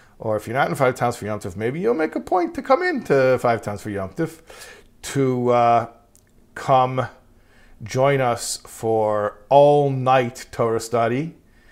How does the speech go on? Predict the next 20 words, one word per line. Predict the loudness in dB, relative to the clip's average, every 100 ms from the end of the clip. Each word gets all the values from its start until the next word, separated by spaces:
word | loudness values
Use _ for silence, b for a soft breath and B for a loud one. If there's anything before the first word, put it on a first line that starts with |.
| b b
We're | -10
gonna | -6
be | -4
learning | -4 -4 -4
Torah | -2 0 0
all | 0 2 2 0
night. | 0 0 0 -10
We're |
gonna | -10 -6
have | -6
some | -8 -12
exciting | -10 -2 0 0 -4 -10
topics. | -4 -2 0 0 -2 -14 -14 -16 -18 b b b b b b
I | -12
think | -10
we're | -8
starting | -6 -2 -2 -2
at | -4
eleven | -4 -6 -6
thirty | -2 -2 -2 -6